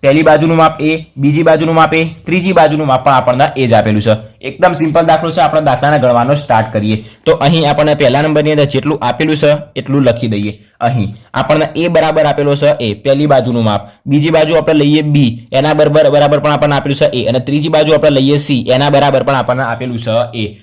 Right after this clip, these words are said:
આટલું આપણને કમ્પ્લીટ ખબર પડી ગઈ. હવે આપણે ત્રિકોણનું ક્ષેત્રફળ શોધવાનું છે, મતલબ આ જે પાટિયું રહ્યું એનું ક્ષેત્રફળ શોધવાનું છે.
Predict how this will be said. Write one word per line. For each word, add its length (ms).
આટલું 280
આપણને 240
કમ્પ્લીટ 320
ખબર 160
પડી 200
ગઈ. 220
હવે 100
આપણે 180
ત્રિકોણનું 480
ક્ષેત્રફળ 400
શોધવાનું 340
છે, 100
મતલબ 300
આ 60
જે 120
પાટિયું 380
રહ્યું 240
એનું 140
ક્ષેત્રફળ 420
શોધવાનું 380
છે. 140